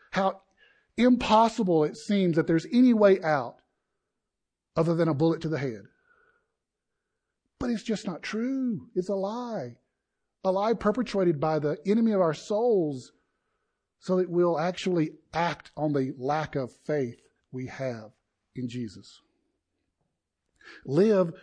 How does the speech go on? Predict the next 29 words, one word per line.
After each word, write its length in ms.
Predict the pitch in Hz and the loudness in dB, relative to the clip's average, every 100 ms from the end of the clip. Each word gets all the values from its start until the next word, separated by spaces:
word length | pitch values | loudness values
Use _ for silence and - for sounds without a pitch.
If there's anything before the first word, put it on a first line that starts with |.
| - | -2
with 320 | 165 165 127 | 2 2 0
joy 720 | - 175 196 220 160 139 170 160 - _ _ | -6 -2 2 4 2 2 -2 -6 -16 _ _
for 240 | - 180 156 | -2 0 2
our 200 | 160 160 | 2 0
salvation 680 | - 165 151 175 196 - 202 | 2 2 4 2 2 -2 -2
and 160 | 160 | 2
reconciliation 920 | 170 180 196 220 202 190 180 190 202 170 | 2 2 -2 0 0 2 2 0 -2 0
with 220 | 175 180 - | 0 0 -4
our 260 | 160 208 | 0 0
God 300 | 165 175 202 | 0 -2 -2
and 100 | 196 | -2
Father. 220 | 202 208 | -4 -6
Look, 180 | 185 233 - - - _ _ _ _ _ - | -4 -6 -10 -20 -20 _ _ _ _ _ 2
we 160 | 233 | 4
can 160 | 320 294 | 6 4
have 240 | 240 233 | 4 2
fellowship 600 | - 254 285 285 - 214 208 | 2 0 2 2 2 0 2
with 140 | 180 | -2
Jesus 440 | 160 254 254 202 | 2 2 2 2
and 120 | 190 180 | 0 0
with 180 | 156 | 0
God 340 | 143 233 226 170 | 0 2 2 2
because 680 | 196 196 - 262 311 294 | 0 -2 -2 0 2 2
of 120 | 220 175 | 0 2
what 180 | 220 | 2
he's 180 | 226 233 | 4 2
done 280 | 175 226 262 | 2 2 2
for 220 | 262 214 | 2 2
us. 320 | 165 113 - | 2 0 -8